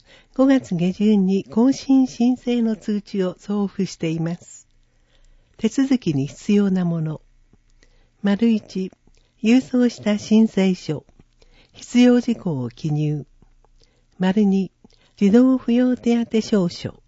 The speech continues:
または遺族年金証書など。丸三、すべての受給対象者の被保険証や資格確認書など。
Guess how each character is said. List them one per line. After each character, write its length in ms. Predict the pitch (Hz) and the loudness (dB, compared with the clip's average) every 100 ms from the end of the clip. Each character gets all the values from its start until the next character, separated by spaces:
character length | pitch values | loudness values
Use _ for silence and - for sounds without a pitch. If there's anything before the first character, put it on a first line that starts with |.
| _ _ _ _ | _ _ _ _
ま 120 | 233 | -2
た 200 | - 196 | 0 0
は 180 | 170 185 - | 0 -4 -2
遺 100 | 180 | 2
族 320 | 262 254 247 | 4 4 4
年 280 | 247 254 - | 4 4 0
金 300 | - 233 220 | 2 4 4
証 280 | 226 196 | 0 -2
書 160 | 156 120 | -2 -8
な 220 | 123 131 | -8 -8
ど。 100 | - _ _ _ _ _ _ _ _ _ _ _ - | -12 _ _ _ _ _ _ _ _ _ _ _ -4
丸 220 | 185 214 | 0 0
三、 380 | - 180 180 165 _ _ _ _ _ _ - - - _ | -2 -4 -4 -8 _ _ _ _ _ _ -20 -20 -20 _
す 160 | - 254 | -10 -4
べ 140 | 285 | -2
て 160 | - 202 | -2 -2
の 220 | 175 170 | -2 -4
受 160 | 170 196 | -6 -8
給 300 | - 254 254 | -4 -2 -2
対 260 | - 233 240 | -2 -2 -2
象 280 | - 196 | -2 -2
者 180 | 180 143 | -2 -2
の 240 | 147 135 - _ _ | -2 -4 -8 _ _
被 280 | - 254 247 | 0 2 2
保 100 | - | 0
険 300 | - 254 247 | 2 6 4
証 260 | - 151 143 | 4 -4 -4
や 240 | 131 156 _ _ _ _ _ | -8 -12 _ _ _ _ _
資 100 | - | -8
格 380 | 247 247 - 247 | -2 -2 -2 -8
確 320 | - 202 - | -6 -6 0
認 220 | 226 220 202 | 2 2 2
書 200 | 190 180 | -2 -2
な 160 | 170 | -2
ど。 220 | - - | -6 -14